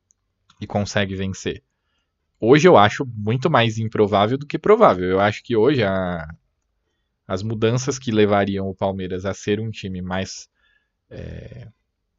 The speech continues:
mais importante, mais, como é que eu vou dizer assim, mais sólido de fato,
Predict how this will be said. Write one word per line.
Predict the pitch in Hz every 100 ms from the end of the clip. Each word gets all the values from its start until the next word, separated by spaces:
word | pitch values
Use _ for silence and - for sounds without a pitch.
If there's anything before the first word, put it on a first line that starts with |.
| _ _ _ -
mais | 101 101
importante, | 101 98 101 90 107 123 110 -
mais, | 98 95 92 85 - - -
como | - 95
é |
que | 95
eu |
vou | 98
dizer | 95
assim, | 98 -
mais | 98 104
sólido | - 104 110 107 98
de | -
fato, | - 107 143 156 95